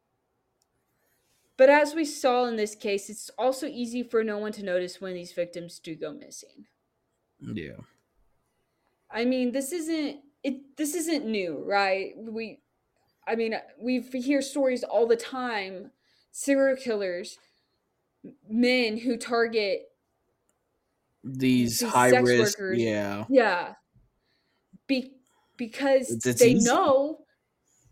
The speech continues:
Speaker 1: they know no one's gonna look for them.
Speaker 2: Yeah.
Speaker 1: They know that the police aren't gonna care.
Speaker 2: Mm-hmm.
Speaker 1: I mean, the police don't care until there's a string of bodies, and they have to care. The public's
Speaker 2: Yeah.
Speaker 1: calling them for it. But if you would have paid attention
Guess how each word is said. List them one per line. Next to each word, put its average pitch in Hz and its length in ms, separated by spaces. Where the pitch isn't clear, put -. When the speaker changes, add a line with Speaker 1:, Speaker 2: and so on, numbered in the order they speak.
Speaker 1:
they 294 160
know 320 160
no 339 180
one's 339 180
gonna 349 160
look 494 280
for 247 180
them. - 300
Speaker 2:
Yeah. 67 420
Speaker 1:
They 285 160
know 302 160
that 349 180
the 320 80
police 349 440
aren't 190 200
gonna 220 200
care. 123 400
Speaker 2:
Mm-hmm. 95 260
Speaker 1:
I 208 120
mean, 294 200
the 311 200
police 370 240
don't 330 200
care 320 220
until 311 260
there's 302 220
a 277 80
string 269 640
of 285 80
bodies, 254 720
and 277 140
they 311 120
have 370 340
to - 140
care. 180 400
The 269 100
public's 320 420
Speaker 2:
Yeah. - 80
Speaker 1:
calling 349 340
them 202 140
for 180 220
it. 208 120
But 269 120
if 285 200
you 277 120
would 320 120
have 302 100
paid 302 200
attention 277 640